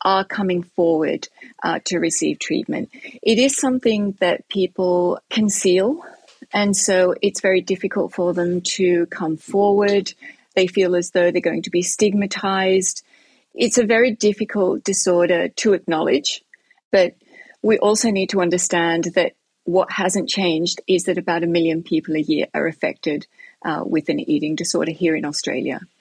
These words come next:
So the prevalence rates are fairly steady in that we're looking at about one to three percent of the population who are likely to develop,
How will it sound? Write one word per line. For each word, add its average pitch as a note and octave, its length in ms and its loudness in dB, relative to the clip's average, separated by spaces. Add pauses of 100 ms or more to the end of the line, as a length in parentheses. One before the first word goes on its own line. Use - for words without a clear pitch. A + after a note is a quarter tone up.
(480)
So F3 600 2
the G3+ 160 -2
prevalence B3 600 2
rates F3 460 2 (720)
are G3+ 80 2
fairly F#3+ 560 2
steady G#3 600 0 (260)
in F#3 260 0
that F3+ 220 4 (240)
we're F#3+ 200 2
looking G3 360 2
at A3+ 40 4
about F#3 600 0 (300)
one A#3+ 240 2
to B3 100 0
three G3 200 0
percent F3+ 360 -2
of F3+ 80 -6
the - 80 -4
population F#3 880 -2 (180)
who G3+ 180 2
are F#3+ 60 4
likely E3+ 500 0
to F3 340 0
develop, D#3+ 400 -2